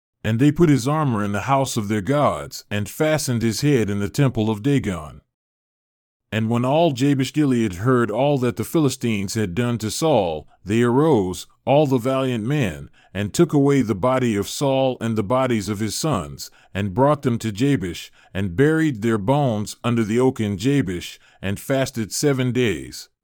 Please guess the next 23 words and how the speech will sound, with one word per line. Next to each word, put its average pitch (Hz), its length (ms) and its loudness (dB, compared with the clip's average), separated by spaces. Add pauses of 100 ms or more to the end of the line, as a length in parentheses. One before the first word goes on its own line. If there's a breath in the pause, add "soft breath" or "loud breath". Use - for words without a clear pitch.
(920)
So 135 280 4
Saul 180 440 2
died 135 440 -2
for 110 180 0
his 110 140 -2
transgression 127 880 -2
which 110 180 -2
he 127 120 0
committed 131 440 0
against 113 400 -4
the 104 100 -4
Lord, 104 520 0 (220 soft breath)
or 113 200 2
against 147 380 -2
the 107 80 -2
word 117 260 2
of 110 120 -2
the 110 80 -2
Lord, 107 500 0 (180 soft breath)
which 110 220 -4
he 127 100 0
kept 151 300 -2
not, 127 420 -4